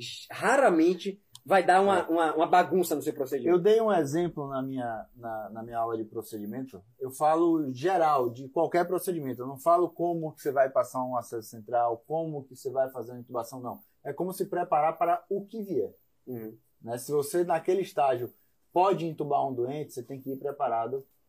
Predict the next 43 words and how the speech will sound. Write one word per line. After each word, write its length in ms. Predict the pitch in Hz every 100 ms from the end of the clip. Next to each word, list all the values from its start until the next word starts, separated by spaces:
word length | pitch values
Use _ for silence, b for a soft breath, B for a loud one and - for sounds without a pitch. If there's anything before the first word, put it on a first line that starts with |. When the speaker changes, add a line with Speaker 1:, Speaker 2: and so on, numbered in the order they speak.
| _ -
Speaker 2:
pra 140 | 123
uma 100 | 123
intubação. 480 | 131 135 139 - -
Se 60 | -
você 220 | 120 147
pode 440 | 131 165 - 139 139
ir 20 |
pra 160 | 143
ação 200 | 135 135
central, 340 | 127 113 127 139
você 80 | 135
tem 100 | 120
que 60 |
ir 20 |
preparado 500 | - 127 123 113 110
pra 240 | 120 - 113
ação 180 | 117 117
central. 320 | 127 - - _ _ _ _ _ _ _ _ _ _ _ _ _ -
E 80 | 359
aí, 320 | 359 - -
eu 180 | 214 196
dei 160 | 208 190
dois 260 | 208 220
exemplos 480 | 220 165 175 185 180
na 120 | 190
aula. 300 | 143 107 - _
Imagine 520 | 196 208 185 190 226 208
que 80 |
você 300 | 220 214 214 202
tá 320 | - 120 - - - - _ _ _ _ _ _
no 180 | 135 143
hospital 400 | 143 - 135 143
geral 540 | 165 151 139 151 147
e 40 | 131
tal, 320 | 135 139 143
lá 180 | 131 135
na 140 | 135 127
emergência, 640 | 151 139 135 151 147 143
et 100 | 135
cetera, 400 | 147 143 143 139
atende 300 | 131 135 135
um 40 |
paciente, 720 | 135 143 - 156 143 156 -